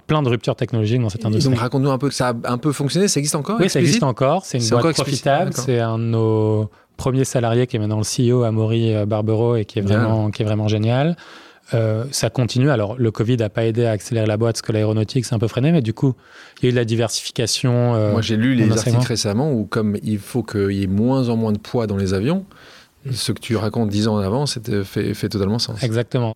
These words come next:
Speaker 2: J'aimerais bien qu'on revienne deux secondes sur Thomas Strub,
Speaker 1: Ouais.
Speaker 2: que tu considères, d'ailleurs, tu le dis, ton, comme un mentor,
Speaker 1: Un des premiers, ouais.
Speaker 2: un des
Speaker 1: Ouais.
Speaker 2: premiers mentors, donc, euh, le papa, euh,
Speaker 1: Mm.
Speaker 2: euh, d'un de tes, d'un de tes amis. Et quand tu parles de, de mentorat, est-ce que
Speaker 1: Mm.
Speaker 2: déjà, euh, raconte-nous un peu ce mentorat, est-ce qu'il,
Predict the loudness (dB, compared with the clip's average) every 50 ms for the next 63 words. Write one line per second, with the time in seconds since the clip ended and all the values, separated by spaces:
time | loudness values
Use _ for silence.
0 | -10 _ -4 -2 0 0 0 0 0 -2 -2 0 0 0 0 0 0 0 0 0
1 | 0 0 -2 0 0 0 0 0 -2 -2 -6 -4 -2 0 0 2 0 0 -2 -4
2 | -6 -8 -8 -4 -2 0 0 0 0 0 0 0 -2 0 -2 -4 -2 -2 -2 -2
3 | -2 0 0 0 0 0 -2 -4 -6 -8 -6 -4 -4 -4 -4 -2 -2 -2 -2 -2
4 | -2 -2 -2 0 0 0 0 0 0 0 0 0 0 0 -2 -2 0 0 0 0
5 | -2 0 -2 0 2 2 2 4 4 2 2 2 2 2 2 2 2 2 2 0
6 | 0 0 -2 -2 -2 -2 -2 -2 -2 -2 -2 -2 -2 -2 -4 -4 -2 -2 -2 0
7 | 0 0 0 -2 -4 -6 -6 -6 -8 -8 -6 -8 -6 -4 -2 0 0 0 0 0
8 | 0 0 -2 -2 -2 -2 -4 -2 -2 -2 0 0 0 0 0 -2 -4 -8 -18 -20
9 | -20 -20 -20 _ _ _ _ _ _ -12 -12 -10 -10 -12 -12 -14 -8 -2 0 0
10 | 0 0 -2 -2 0 0 0 0 0 -2 -6 -4 -2 0 2 2 2 0 0 -2
11 | -2 0 -4 -4 -6 -4 -4 -4 -2 0 0 0 0 -2 -2 -2 -2 -2 0 0
12 | 0 0 -2 -4 -4 -4 -2 -2 0 0 0 0 0 0 -2 -2 -2 -2 -2 0
13 | 0 0 -2 -2 -2 -2 -2 -2 -2 -2 -4 -4 -4 -8 -10